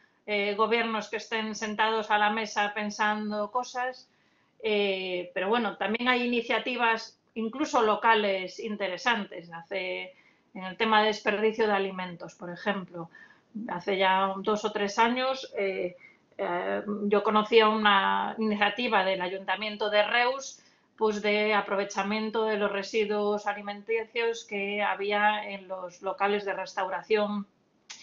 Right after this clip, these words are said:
de esa ciudad para usos, eh, sociales, ¿no?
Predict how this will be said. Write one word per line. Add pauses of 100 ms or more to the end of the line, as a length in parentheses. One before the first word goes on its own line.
(240)
de
esa
ciudad
para
usos,
eh,
sociales,
¿no?